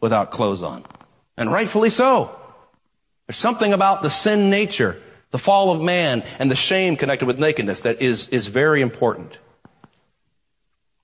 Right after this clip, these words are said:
But God sees us as we are all of the time. Those times when we shrink away, hide, get into a cave, get into a side room, into a closet,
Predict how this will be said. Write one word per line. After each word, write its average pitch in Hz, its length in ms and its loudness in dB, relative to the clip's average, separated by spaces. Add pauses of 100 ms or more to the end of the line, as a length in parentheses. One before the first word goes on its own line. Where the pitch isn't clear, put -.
(300)
But 107 160 -6
God 151 280 0
sees 117 360 -2
us - 680 -6
as 113 200 -4
we 117 180 0
are 92 380 0 (240)
all 120 720 0
of 104 540 -2
the 98 80 -10
time. 85 340 -10 (1500)
Those 131 160 -2
times 170 320 0
when 139 120 2
we 131 80 4
shrink 160 340 -2
away, 156 400 2 (240)
hide, 156 460 0 (580)
get 147 120 2
into 156 180 2
a 143 60 0
cave, 151 560 0 (540)
get 165 120 0
into 156 240 2
a 139 60 2
side 147 340 0
room, 143 320 4
into 131 160 2
a 123 40 0
closet, 135 480 2